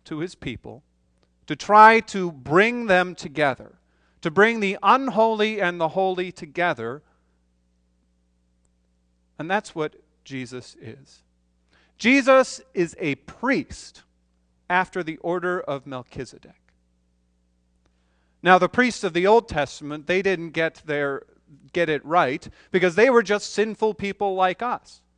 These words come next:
They were people who did all the same bad things that we do.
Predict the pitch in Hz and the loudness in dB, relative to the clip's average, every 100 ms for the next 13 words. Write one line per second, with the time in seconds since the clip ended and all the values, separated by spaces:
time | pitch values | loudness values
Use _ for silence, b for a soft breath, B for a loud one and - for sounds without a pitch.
0 | _ _ b b 185 233 254 262 208 220 | _ _ b b 8 10 10 6 2 -2
1 | 233 233 190 175 151 b b 185 220 208 | 2 2 2 0 -2 b b 0 6 6
2 | 226 208 - 202 220 233 196 202 214 - | 6 2 -2 -2 -2 -2 0 2 0 -2
3 | 190 196 170 208 156 151 139 151 170 | -6 -6 -6 -4 -4 -6 -4 -6 -8